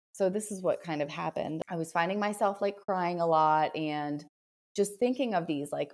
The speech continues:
awful things that might happen, and I don't even know where they came up from.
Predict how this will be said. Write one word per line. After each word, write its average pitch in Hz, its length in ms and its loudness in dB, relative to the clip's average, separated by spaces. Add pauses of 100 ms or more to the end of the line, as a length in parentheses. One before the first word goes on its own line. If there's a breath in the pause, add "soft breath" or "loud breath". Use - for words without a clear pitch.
(160)
awful 175 400 4
things 156 540 -2
that 156 160 -2
might 165 300 0
happen, 156 760 -2 (380)
and 190 80 0
I 185 100 4
don't 208 140 2
even 190 200 2
know 180 140 4
where 175 160 6
they 165 120 4
came 160 260 -4
up 147 180 -4 (320)
from. 147 480 -8